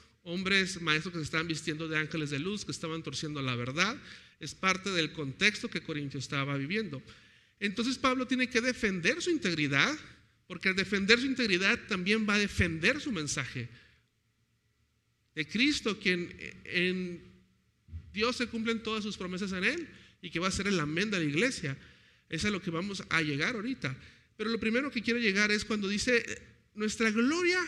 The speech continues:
es esta". Tú puedes pensar en el apóstol y no está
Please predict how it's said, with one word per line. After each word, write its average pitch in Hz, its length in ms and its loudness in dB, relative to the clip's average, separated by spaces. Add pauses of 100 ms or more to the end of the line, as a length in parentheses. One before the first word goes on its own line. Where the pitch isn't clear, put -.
(120)
es 262 260 4
esta". 202 340 0 (1080)
Tú 214 100 -4
puedes 269 320 4
pensar 196 320 -2
en 233 60 2
el 160 80 2
apóstol 165 600 -4 (840)
y 202 400 0
no 214 500 4
está 226 600 4